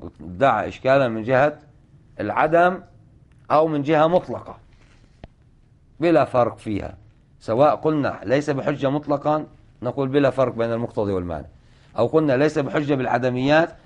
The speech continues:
نقول ليس بحجة بالعدميات بلا فرق بين المقتضي والمانع، وحجة في الوجوديات بلا فرق بين المقتضي والمانع، فلم يذكر إشكالا من هذه الجهة، وهذا واضح. فنحن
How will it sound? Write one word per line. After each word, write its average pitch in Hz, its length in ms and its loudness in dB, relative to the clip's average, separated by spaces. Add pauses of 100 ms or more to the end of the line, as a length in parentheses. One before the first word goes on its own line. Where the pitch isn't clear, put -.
(140)
نقول 131 420 2
ليس 160 300 2
بحجة 160 360 0
بالعدميات 143 640 0
بلا 165 160 4
فرق 156 260 0
بين 147 140 -2
المقتضي 147 380 -4
والمانع، 131 440 -4 (400)
وحجة 160 420 2
في 147 120 -4
الوجوديات 160 760 0
بلا 180 180 4
فرق 117 240 -2
بين 104 100 -4
المقتضي 95 380 -8
والمانع، 69 320 -12 (400)
فلم 160 320 2
يذكر 135 300 -4
إشكالا 113 360 0
من 92 140 -6
هذه 90 160 -6
الجهة، 78 340 -12 (800)
وهذا 98 240 -2
واضح. 113 480 2 (1200)
فنحن 135 720 0